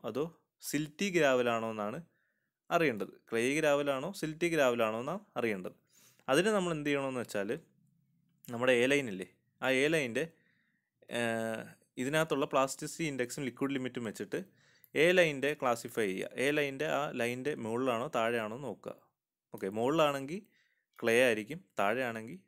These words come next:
സിൽറ്റ് ആയിരിക്കും. അപ്പം നമ്മളിവിടെ നോക്കുമ്പോൾ എ ലൈന് താഴെയാണ് വരുന്നത്, അതുകൊണ്ട് സിൽറ്റി ഗ്രാവൽ ആയിരിക്കും അല്ലേ? അതുകൊണ്ട് ജി എം ആയിരിക്കും. എം എന്ന് പറയുന്നത് സിൽറ്റിനെ ഇൻഡിക്കേറ്റ് ചെയ്യുന്ന ലെറ്ററാണ്. സി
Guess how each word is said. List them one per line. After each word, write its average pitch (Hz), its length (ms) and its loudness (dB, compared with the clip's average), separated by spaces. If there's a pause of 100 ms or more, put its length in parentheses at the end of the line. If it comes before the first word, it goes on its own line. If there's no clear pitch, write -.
(360)
സിൽറ്റ് 156 320 -2
ആയിരിക്കും. - 300 -6
അപ്പം 127 200 -4
നമ്മളിവിടെ 143 360 -2
നോക്കുമ്പോൾ 151 400 -6 (600)
എ 147 180 4
ലൈന് 165 280 2
താഴെയാണ് 143 480 8
വരുന്നത്, 107 320 -6 (240)
അതുകൊണ്ട് 127 320 -4 (440)
സിൽറ്റി 127 460 -2 (640)
ഗ്രാവൽ 107 380 2
ആയിരിക്കും 92 280 -10 (140)
അല്ലേ? 151 160 0 (480)
അതുകൊണ്ട് 123 300 -2 (100)
ജി 120 100 -4 (140)
എം 120 100 -4 (120)
ആയിരിക്കും. 95 320 -6 (500)
എം 113 220 -6
എന്ന് 151 160 0
പറയുന്നത് 147 360 -2
സിൽറ്റിനെ 135 360 -6 (160)
ഇൻഡിക്കേറ്റ് 123 380 -4
ചെയ്യുന്ന 123 260 -6
ലെറ്ററാണ്. 104 400 -6 (640)
സി 165 100 -4